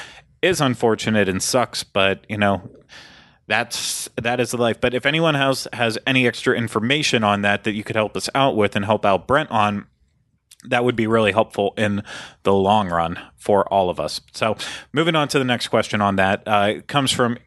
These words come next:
Kat and Luke Austin, and they said, "We have been visiting U O and W D W from the U K for over twenty years and have done a few W D W special tours, Keys to the Kingdom, et cetera. We've never done a Universal tour and wondered if you guys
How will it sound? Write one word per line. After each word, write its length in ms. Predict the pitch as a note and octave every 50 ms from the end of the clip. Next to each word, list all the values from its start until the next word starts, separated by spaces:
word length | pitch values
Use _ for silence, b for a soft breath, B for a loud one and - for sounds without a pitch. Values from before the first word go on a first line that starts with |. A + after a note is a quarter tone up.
| - -
Kat 380 | - - - D3+ D3 C#3+ - - -
and 240 | C3 A#2+ A#2 A#2 A#2 -
Luke 400 | A2+ G#2+ G#2+ B2 B2+ A#2 - - -
Austin, 560 | A#2 A#2 A#2+ A2+ - - G#2+ G2 F#2 G2+ A#2+ -
and 400 | - A2 G2+ G2+ G2+ G2+ G2+ G2 - B B B B B B B
they 140 | A#2 B2+
said, 340 | B2 - - A#2 A2+ G#2+ A2+ A2+
"We 100 | B2 D3+
have 180 | F3 E3 C#3 A#2+
been 180 | B2+ C3+ C#3 C3
visiting 480 | A#2 C3 C3+ C3 C3 B2 B2 A#2+ A#2+ A#2+
U 320 | A2 A2 A2 C3 C#3 C#3
O 200 | A#2+ A2+ A2+ A2+
and 240 | G2 G#2+ G#2+ G#2 G#2
W 240 | G#2+ G2+ A#2 A2+ A2
D 100 | A2+ A2
W 300 | B2+ B2 A#2 A2+ A2 G#2
from 180 | - - A2+
the 80 | A2 G#2
U 160 | G#2+ B2+ C#3+
K 300 | C#3 - - B2 A2+ A2
for 240 | A2 - - A#2 - -
over 240 | A#2 A#2 A2 A2
twenty 360 | G2 - - - F3 F#3+ F3+ C3+
years 320 | A#2+ B2 B2+ B2 B2 - B B B B B
and 80 | A#2
have 120 | A#2+ A2 G#2
done 220 | G#2 G#2+ A2+ A2+ -
a 140 | A#2 A2
few 400 | G#2+ - - B2 B2+ C3+ C3+ C3+
W 400 | - A#2+ A2 A2+ A2 A#2 A#2 A#2
D 140 | A2 A2+ A2
W 300 | A2 A2 G2+ G#2 G#2 G#2
special 360 | - - - A2 - - G#2
tours, 340 | - - - C3+ C3 B2 A#2+ - B B B B B
Keys 200 | - F3+ F#3 - -
to 100 | C#3+ A#2+
the 80 | A#2
Kingdom, 380 | A2 - C3+ B2+ B2 A#2 A2+ A2
et 100 | F#2+ -
cetera. 480 | - - C3+ C#3 C3+ B2 A#2+ B2 A#2+ - B B B B B
We've 140 | A#2+ G#2+
never 240 | G#2+ B2 D3 D3+ D#3
done 180 | C#3+ C#3 C3+ C3+
a 40 | A#2
Universal 640 | G#2 G#2 A#2+ C#3+ C#3 A#2+ A#2 B2+ B2+ - - A2
tour 260 | - - - A2+ A2 G#2+
and 260 | - G#2+ G#2 G#2 G2+ G2
wondered 340 | A#2 C3 C3+ B2 A2+ A2
if 160 | - G2+ - -
you 100 | G#2+ G2+
guys 360 | G#2+ G#2 G2+ G2+ G2 -